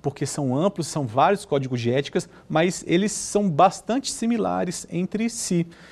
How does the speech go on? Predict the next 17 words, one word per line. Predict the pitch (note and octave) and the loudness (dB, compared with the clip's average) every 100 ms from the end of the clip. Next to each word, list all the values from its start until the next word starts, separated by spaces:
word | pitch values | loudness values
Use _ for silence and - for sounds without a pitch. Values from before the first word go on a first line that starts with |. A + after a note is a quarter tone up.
| - | -10
Então, | D3+ - D#3+ F3+ F3 B2+ A#2 B2+ | -6 2 2 2 0 0 -2 0
eu | B2+ | 0
vou | D3+ | 0
fo-, | - E3 - | -4 -10 -12
focar | - E3 - D3+ | -2 0 4 2
aqui | D3 - | 2 -2
no | D3+ | -2
médico, | C#3+ C3 B2 - | 0 0 0 -6
por | A#2+ C#3+ | -10 -6
enquanto, | D3+ - D#3 G#3 G3 | -6 -4 -4 -4 -4
pra, | F3+ F3 | -2 -2
só | - G#3+ | 0 2
por | G#3+ | 2
uma | A3 G#3 | 0 -2
questão | G#3 - F3+ F#3+ | -2 -4 -2 -2
de | G3 G3 G#3+ | -2 -4 -4
entendimento. | G3+ B3 B3 A3 G#3 F#3+ A#2+ A2 | -2 -2 -2 0 2 2 2 0